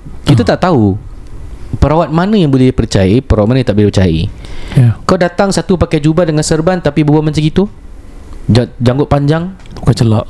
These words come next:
Speaker 1: Pakai celak?
Speaker 2: Pakai
Speaker 1: Kan?
Speaker 2: rida.
Speaker 1: Pakai tasbih, pegang.
Speaker 2: Rida, rida.
Speaker 1: Rida semua. Versus dengan kita panggil lah perukian nama Asfar ni, kan?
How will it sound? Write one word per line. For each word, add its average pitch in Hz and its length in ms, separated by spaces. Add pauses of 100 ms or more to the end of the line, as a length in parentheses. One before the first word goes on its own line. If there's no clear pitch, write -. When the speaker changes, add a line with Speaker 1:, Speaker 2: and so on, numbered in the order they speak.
(240)
Speaker 1:
Pakai 120 200
celak? 147 340 (640)
Speaker 2:
Pakai - 200
Speaker 1:
Kan? 135 120
Speaker 2:
rida. 120 220 (200)
Speaker 1:
Pakai 123 220
tasbih, 135 500
pegang. 131 440
Speaker 2:
Rida, 120 340
rida. 120 260 (180)
Speaker 1:
Rida 127 520
semua. 131 420 (460)
Versus 143 460
dengan 143 340
kita 139 220
panggil 143 300
lah 117 160
perukian 123 320
nama 123 160
Asfar 110 400
ni, 101 100
kan? 123 140